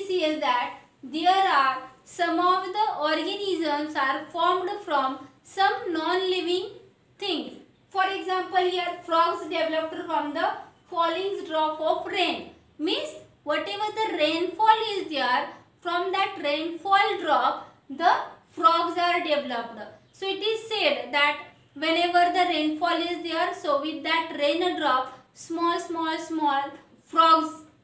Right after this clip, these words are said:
will come on the land. So this is what the theory. Another example is that mice arose from sweaty underwear. So whatever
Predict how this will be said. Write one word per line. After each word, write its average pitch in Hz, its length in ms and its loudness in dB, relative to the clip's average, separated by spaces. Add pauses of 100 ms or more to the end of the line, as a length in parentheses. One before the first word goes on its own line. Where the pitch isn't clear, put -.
will 302 280 -4
come 311 260 0
on 269 220 -2
the 320 60 -2
land. 359 400 0 (260)
So - 140 -14
this 311 280 -6
is 311 220 -2
what 294 260 2
the 349 180 0 (380)
theory. - 480 -2 (200)
Another 370 420 -2 (140)
example 381 400 -2
is 370 220 -4
that 359 340 -2 (100)
mice 320 320 -2
arose 330 420 -2
from 311 420 0 (260)
sweaty 330 920 -4 (260)
underwear. 294 720 0 (440)
So 339 260 -4
whatever 359 440 0